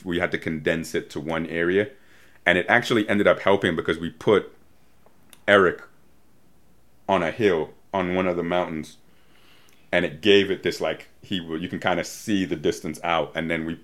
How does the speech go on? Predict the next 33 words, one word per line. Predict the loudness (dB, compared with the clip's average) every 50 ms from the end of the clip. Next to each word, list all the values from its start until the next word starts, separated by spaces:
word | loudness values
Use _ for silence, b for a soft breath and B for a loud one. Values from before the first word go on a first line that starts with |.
| -12 -10
we | -8 -6
nestled | -2 0 0 0 0 0 -2 -2 -2 -4 -6 -10
the, | -10 -12 -14 -12 -10
the | -6 -4 -2
other | -2 -2 -4
two | -6 -4 -2 0
actors, | 0 -2 -2 -6 -8 -10 -6
Captain | -4 -2 -2 -2 -4 -6 -6 -6 -6 -6 -8 -12 b b b b b b b b
and | -6 -6 -4
Josh, | -2 0 0 2 2 0 -2 -6 -8 -4 -2
down | -2 0 0 -2 -2 -4
behind | -4 -4 -4 -4 -4 -2 -4
a | -4
rock | -2 -2 -2 -2 -4 -8 -10 -10
in | -8 -8
an | -8 -6 -6
open | -4 -4 -4 -4 -6 -8 -8 -6
area. | -4 -2 0 0 0 -2 -4 -6 -10 b b b b b b b b
So | b 2 2 2
it | 4 4
looked | 4 4 4 6
like | 4 4 4 2
it's | 2 -2
two | -2 -2 -2
different | -2 -2 -2 -2 -2
areas | 0 2 2 2 2 2
where | 0 0 0
they | 0 0
shot, | 0 -2 -2 -2 -2 -4 -4 0 2
but | 2 2 2
we, | -2 -6 -4
it's | -4 -4 -4 -4 -6
literally | -10 -4 0 2 2 2 2 2 0 -2 -4